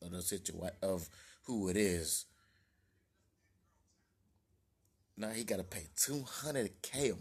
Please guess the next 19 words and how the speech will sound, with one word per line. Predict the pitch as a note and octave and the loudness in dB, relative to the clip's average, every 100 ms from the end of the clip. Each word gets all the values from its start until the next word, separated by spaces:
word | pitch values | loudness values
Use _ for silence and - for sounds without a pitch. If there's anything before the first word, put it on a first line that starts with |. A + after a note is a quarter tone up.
| F2 | -4
month. | G#2+ D#3+ - - _ _ _ _ _ _ _ _ _ _ _ _ - | -6 -6 -12 -20 _ _ _ _ _ _ _ _ _ _ _ _ -12
And | G#2+ | -6
I | C#3 - | -6 -2
think | C#3 A2+ | 0 2
the | F#2+ | 0
baby | E2+ C#3 D#3+ C3+ | 0 0 2 4
not | B2+ C3 | 4 4
even | C3 A2 G2+ | 4 4 2
a | |
one | F2+ A2+ C3+ | 2 0 0
years | C3 C3 B2 | 4 4 4
old, | C3+ D3 - C#3 | 0 -4 -10 -10
one | - B2+ - F3+ A3 | -4 -4 -2 0 2
years | C#3+ C#3 C#3 | 2 2 2
old, | D#3 A3+ E3+ | 2 2 2
one | C#3 | 2
year | D3 D3 | 4 2
old | E3+ D3 | 4 2
yet. | F2+ C2 | 2 -4